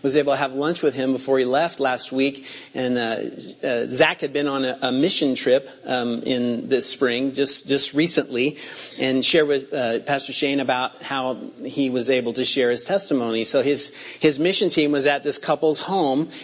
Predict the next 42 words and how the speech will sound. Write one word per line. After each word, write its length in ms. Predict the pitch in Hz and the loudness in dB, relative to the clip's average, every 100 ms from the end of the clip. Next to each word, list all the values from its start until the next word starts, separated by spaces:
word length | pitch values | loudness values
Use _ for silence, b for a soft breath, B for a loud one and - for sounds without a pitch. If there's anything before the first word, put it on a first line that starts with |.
| B | B
and 100 | 143 | 0
they 60 | |
were 100 | 143 | 2
doing 200 | 139 139 | 2 0
some 180 | 135 147 | 2 2
work 240 | 143 170 147 | 4 2 2
around 240 | 131 131 | 0 0
the 80 | 143 | -2
house. 300 | 127 143 143 | -2 0 2
They 80 | 135 | 2
were 120 | 135 | 2
just 180 | 139 135 | 0 2
loving 360 | 131 131 139 | 2 2 2
them 180 | 139 147 | 2 2
and 100 | 135 | 2
serving 440 | - 143 143 131 | 2 2 2 0
them. 240 | 123 120 127 | -2 -2 -2
And, 160 | 120 - B B B | -2 -6 B B B
and 160 | 135 131 | -2 4
Zach 300 | 151 180 156 | 2 2 0
got 240 | 139 131 | -2 0
wind 220 | 147 151 | 0 2
of 140 | 139 127 | 2 2
their 160 | 131 | 2
story, 540 | - - 202 220 135 135 | 2 2 4 6 4 2
how 140 | 147 | 0
they'd 220 | 143 135 | 0 0
gone 180 | 147 147 | 0 0
through 160 | 151 143 | 0 0
some 220 | 143 131 | 2 2
difficult 560 | 139 147 165 147 127 | 2 2 0 0 2
days, 400 | 131 170 156 127 | 2 2 2 0
and 100 | 139 | 0
that 180 | 143 143 | 0 0
got 200 | 147 139 | -2 -2
them 160 | 135 127 | -2 0
sideways 680 | - 160 175 143 135 127 | 2 0 0 0 0 2
with 180 | 127 120 | 0 0
God, 280 | 131 165 131 | 0 2 0
and 220 | 135 123 | -2 -2
they 100 | 131 | 2
were 260 | 131 127 | 2 2